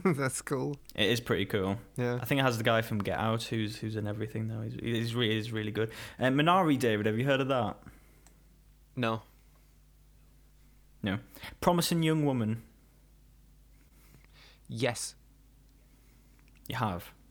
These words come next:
Speaker 1: Uh, about six hours ago. Uh,
Speaker 2: <laughs>
Speaker 1: 'cause
Speaker 2: Because of the Oscar, because of the Oscar
Speaker 1: Yeah,
Speaker 2: nomination, is that
Speaker 1: female,
Speaker 2: what it was?
Speaker 1: um, <laughs> female director nominated. Yeah.
Speaker 2: All right, cool. Sound of Metal.
Speaker 1: Uh, no.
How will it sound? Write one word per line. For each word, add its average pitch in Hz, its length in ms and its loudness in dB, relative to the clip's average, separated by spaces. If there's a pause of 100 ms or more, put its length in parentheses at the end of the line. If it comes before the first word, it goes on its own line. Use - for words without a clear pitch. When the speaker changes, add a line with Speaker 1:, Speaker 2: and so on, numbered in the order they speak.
Speaker 1:
Uh, 113 640 2 (1040)
about 120 320 0
six - 240 -2
hours 117 240 2
ago. 104 280 -2 (760)
Uh, 110 320 2 (140)
Speaker 2:
<laughs> - 140 -16
Speaker 1:
'cause 131 200 2
Speaker 2:
Because 113 140 2
of 107 80 0
the 104 60 4
Oscar, - 260 -2
because - 260 -8
of 107 80 -2
the 101 100 -2
Oscar 147 120 0
Speaker 1:
Yeah, 165 360 4
Speaker 2:
nomination, - 20 2
is 104 60 0
that 135 40 0
Speaker 1:
female, 135 300 4
Speaker 2:
what 113 100 2
it - 20 2
was? 120 400 4 (600)
Speaker 1:
um, - 60 -10
<laughs> - 0 -
female 139 280 2
director 123 600 2
nominated. 110 560 0 (400)
Yeah. 113 160 -4
Speaker 2:
All 165 80 4
right, 95 160 0
cool. 98 220 -2 (220)
Sound 170 320 2
of 151 60 2
Metal. 107 360 2 (2500)
Speaker 1:
Uh, 113 340 2
no. 101 180 2